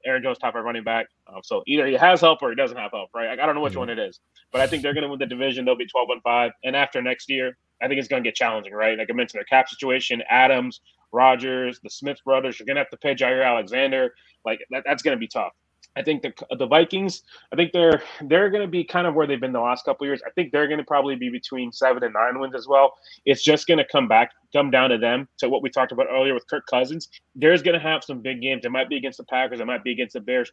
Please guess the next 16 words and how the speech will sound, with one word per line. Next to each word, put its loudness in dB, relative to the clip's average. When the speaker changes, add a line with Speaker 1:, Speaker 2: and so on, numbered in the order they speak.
Speaker 1:
that 4
are 4
gonna -2
swing -6
their -6
season. -10
If 2
they 4
win 0
that 4
one 2
game -2
against -6
the -6
Bears, 0
the -6